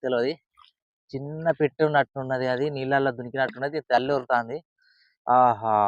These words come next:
అరే రే రే రే. ఇది ఏం పిట్ట కావచ్చు, ఏం పిట్ట ఇంకా ఇదైతే ఘోరంగా కొట్టుకుంటాను. ఊహు, మునిగిపోయింది, చచ్చిపోయేటట్టున్నది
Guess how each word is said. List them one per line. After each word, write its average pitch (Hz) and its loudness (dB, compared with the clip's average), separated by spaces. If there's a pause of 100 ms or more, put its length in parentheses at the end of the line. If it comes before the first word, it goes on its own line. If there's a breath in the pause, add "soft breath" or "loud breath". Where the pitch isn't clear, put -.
అరే 101 -4
రే 98 -8
రే 95 -10
రే. 98 -20 (1600)
ఇది 113 -12
ఏం 135 -8
పిట్ట 143 -4 (140)
కావచ్చు, 135 0 (2500)
ఏం 120 -16
పిట్ట 135 -6 (120)
ఇంకా 131 -2 (200)
ఇదైతే 131 -4 (260)
ఘోరంగా 117 -6
కొట్టుకుంటాను. 113 -14 (3000)
ఊహు, 160 -8 (300)
మునిగిపోయింది, 139 -4
చచ్చిపోయేటట్టున్నది 135 -6